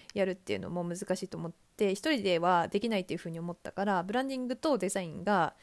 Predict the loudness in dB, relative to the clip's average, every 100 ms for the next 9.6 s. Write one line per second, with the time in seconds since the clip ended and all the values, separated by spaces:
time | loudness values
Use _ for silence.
0 | -20 -6 -2 0 0 0 0 -2 -2 2
1 | 2 2 2 0 0 -6 -4 0 0 0
2 | -4 -4 -4 0 0 0 -2 -4 -12 -14
3 | -2 -2 0 -4 -4 _ -2 0 2 2
4 | 4 6 8 8 6 2 2 4 2 0
5 | 0 0 0 0 -2 2 2 4 2 2
6 | 4 4 4 2 2 2 2 -2 2 2
7 | 2 0 -4 0 2 2 0 -2 4 6
8 | 4 4 2 4 2 0 2 2 0 -2
9 | -2 0 -2 -4 -6 -8